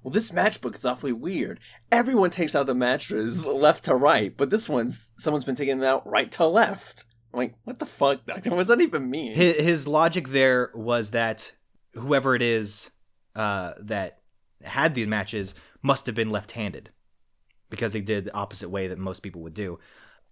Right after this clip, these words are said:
Speaker 2: Again, a huge leap in logic that can be easily refuted. Uh, I make the point of how much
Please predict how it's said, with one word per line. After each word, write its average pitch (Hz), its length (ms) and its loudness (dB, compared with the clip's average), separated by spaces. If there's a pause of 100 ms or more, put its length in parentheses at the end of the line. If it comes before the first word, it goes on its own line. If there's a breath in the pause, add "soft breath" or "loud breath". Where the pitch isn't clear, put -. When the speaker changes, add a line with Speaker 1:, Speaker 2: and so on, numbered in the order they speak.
(140)
Speaker 2:
Again, 143 520 2
a 135 100 2
huge 202 320 4
leap 147 200 4
in 127 100 0
logic 131 600 0 (400)
that 127 120 2
can 143 140 0
be 131 80 0
easily 143 340 0
refuted. 117 540 0 (340 soft breath)
Uh, 113 320 2
I 156 140 8
make 165 200 4
the 139 80 -4
point 131 380 -2
of 113 500 -4 (420)
how 117 240 0
much 113 460 -4